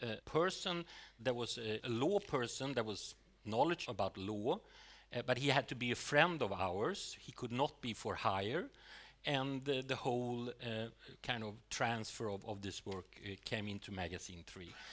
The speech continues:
And I still think I would be challenged by some people within our organization. What is it that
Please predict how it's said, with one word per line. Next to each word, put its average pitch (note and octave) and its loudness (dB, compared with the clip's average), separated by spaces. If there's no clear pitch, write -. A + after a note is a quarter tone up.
And B2 -4
I C3+ 8
still F#3+ 0
think C3 -2
I A#2 4
would A2 -2
be G#2 -8
challenged A2+ 2
by G2 0
some A2 -4
people G#2+ -6
within G2 -4
our F#2+ 0
organization. F#2+ -4
What B2+ 4
is G#2 -4
it F#2+ -6
that F#2+ -2